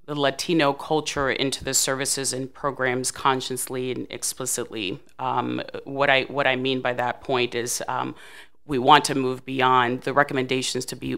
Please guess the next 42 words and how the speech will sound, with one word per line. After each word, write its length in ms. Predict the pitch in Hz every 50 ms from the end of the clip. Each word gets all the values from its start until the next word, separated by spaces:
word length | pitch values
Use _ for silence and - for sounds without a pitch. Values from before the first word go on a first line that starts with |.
| - -
move 220 | 139 139 127 -
beyond 380 | 123 127 127 127 123 127 131 120
just 360 | 123 123 - - - - -
translation 720 | - - 135 127 123 - 123 127 120 123 - - 120 123
of 80 | 120
a 60 | 127 123
document 560 | 123 127 131 127 - 123 123 123 123 - 123
or 80 | 123
having 360 | 127 127 123 123 123 131 131 127
someone, 600 | - - 123 117 123 120 120 120 120 123 - - -
um, 280 | - 120 120 127 127
interpreting, 800 | - - 135 123 - - 127 - - 123 120 120 117 120 123 127 - - - - - - -
um, 260 | - 131 127 117 - -
at 80 | - 127
a 60 | 120
school 260 | - - - 131 117
building. 380 | 117 131 120 - - 117 123 123
And 100 | 120 117
I 60 | 123
think 240 | - - 135 127 -
this 200 | 127 123 - -
is 120 | 120 -
true. 200 | - - 135 127
We 180 | 123 127 127 123
found 360 | - - 127 127 123 123 123
it, 140 | 120 120 - -
um, 220 | - - 123 123
specifically 720 | - - - 117 - - 139 127 131 117 - - 123 123
in 100 | 120 120
our 160 | 127 123 135 131
work 300 | 127 123 123 123 123 123
in 140 | 123 123
a 40 | 123
nonprofit 640 | 127 127 127 123 123 - - 123 127 - - - -
organization. 840 | 120 123 120 - 120 127 117 - 139 151 170 - - 110 120 127
And 200 | 127 123 127 127
in, 240 | 123 120 127 123 -
um, 240 | - 127 127 123 123
spirit 340 | - - - - 139 131 127
of 120 | 127 127
transparency, 840 | - - - 120 120 120 - - - 143 143 139 123 - - 135 123
I'll 220 | 123 127 120 120